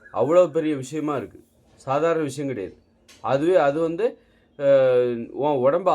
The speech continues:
ஆரோக்கியமா வச்சுக்கிறது, நீ ஒரு ம-, மருத்துவரா இருப்பதற்கு,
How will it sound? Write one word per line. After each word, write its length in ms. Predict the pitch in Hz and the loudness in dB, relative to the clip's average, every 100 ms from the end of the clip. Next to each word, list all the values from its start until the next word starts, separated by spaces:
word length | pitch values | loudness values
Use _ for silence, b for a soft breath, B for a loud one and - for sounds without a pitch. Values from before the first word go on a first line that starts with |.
| 147 | 2
ஆரோக்கியமா 440 | 170 175 170 170 | 0 -4 -6 -4
வச்சுக்கிறது, 520 | 151 160 143 131 117 151 - b b _ | -4 -6 -10 -10 -8 -8 -10 b b _
நீ 80 | 151 | -4
ஒரு 200 | 165 147 | -2 -2
ம-, 260 | 127 131 127 123 | -4 -4 -2 -2
மருத்துவரா 440 | 139 - 170 160 | -4 -2 -2 0
இருப்பதற்கு, 520 | 160 131 120 - - | -2 -6 -12 -12 -18